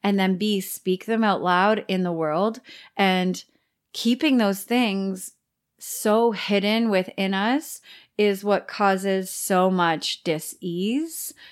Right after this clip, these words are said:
dis-ease in our bodies, dis-ease in our daily lives. So many people are constantly on that search for joy, but if you can't ask for the basic things that you need to support you as a woman,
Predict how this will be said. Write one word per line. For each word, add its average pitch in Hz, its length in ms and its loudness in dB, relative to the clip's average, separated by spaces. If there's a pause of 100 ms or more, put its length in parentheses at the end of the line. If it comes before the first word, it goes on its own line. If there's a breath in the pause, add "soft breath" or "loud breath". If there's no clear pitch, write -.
(100)
dis-ease 185 420 0
in 175 120 -2
our 151 160 -2
bodies, 233 1000 0 (300 loud breath)
dis-ease 196 880 0
in 185 480 -2
our 185 160 2
daily 185 420 0
lives. 180 580 0 (260 soft breath)
So 220 520 0
many 214 280 2
people 208 320 -2
are 185 220 2
constantly 208 840 -2
on 180 240 2
that 175 220 -2
search 190 400 -4
for 180 180 -6
joy, 185 760 2 (420 soft breath)
but 208 120 2
if 208 120 -2
you 202 80 0
can't 240 500 0
ask 196 400 0
for 202 120 -4
the 180 100 -2
basic 190 560 -4
things 208 380 -2
that 175 140 -4
you 175 140 -4
need 175 420 0
to 190 120 -6
support 185 420 -4
you 180 160 0
as 165 160 -2
a 170 60 -2
woman, 180 500 0